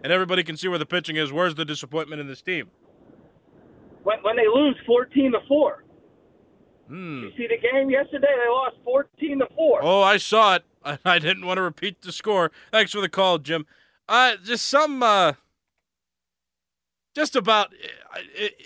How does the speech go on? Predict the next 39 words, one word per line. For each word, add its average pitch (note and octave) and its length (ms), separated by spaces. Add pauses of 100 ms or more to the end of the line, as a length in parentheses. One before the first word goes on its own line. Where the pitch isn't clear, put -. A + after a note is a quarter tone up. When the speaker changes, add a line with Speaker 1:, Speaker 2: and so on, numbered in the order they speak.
(160)
Speaker 1:
I G#3 80
don't B3+ 140
think B3 160
they A#3 80
can G#3 120
be F3+ 80
disappointing E3+ 680
if C#3+ 160
you D#3 80
didn't D#3 140
expect D#3 280
them D3+ 140
to C3 80
do D3 160
well D3+ 240
this C3 260
year. D#3+ 100
I C#3+ 60
think G#3 180
they A3 60
can G3+ 140
be E3+ 60
disappointing F3 600
if C#3 120
you C3+ 100
had B2+ 120
hope F3+ 380 (640)
at D3 80
the D3 60
beginning D#3+ 320
of D3 80
the B2 40
season D#3 520 (880)
because D3 280
they C#3 100
started F#3+ 420
twenty A#2 300
and G2 80
eight. G#2+ 280